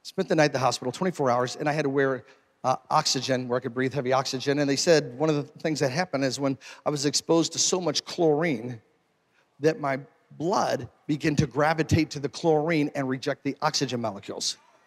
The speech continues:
And so, obviously, that's not a good thing.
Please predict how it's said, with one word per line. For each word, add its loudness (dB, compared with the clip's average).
And -6
so, 0
obviously, 0
that's 2
not 0
a 8
good 0
thing. 2